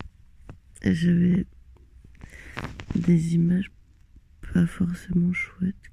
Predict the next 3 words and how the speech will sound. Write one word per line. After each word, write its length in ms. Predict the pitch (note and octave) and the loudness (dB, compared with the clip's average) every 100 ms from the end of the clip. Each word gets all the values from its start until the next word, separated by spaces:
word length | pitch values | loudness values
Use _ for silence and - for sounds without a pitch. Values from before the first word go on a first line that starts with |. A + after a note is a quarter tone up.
| - | -20
qui... 280 | - - - - - - - - - - _ - - - _ - - - - - | -20 -20 -20 -20 -20 -20 -20 -20 -20 -20 _ -20 -20 -20 _ -20 -20 -20 -20 -20
qui 120 | - | -8
débarquaient 960 | F#3 F3 - D#3 - - - F3+ F3+ | -2 0 0 -2 -2 -6 -4 -2 -2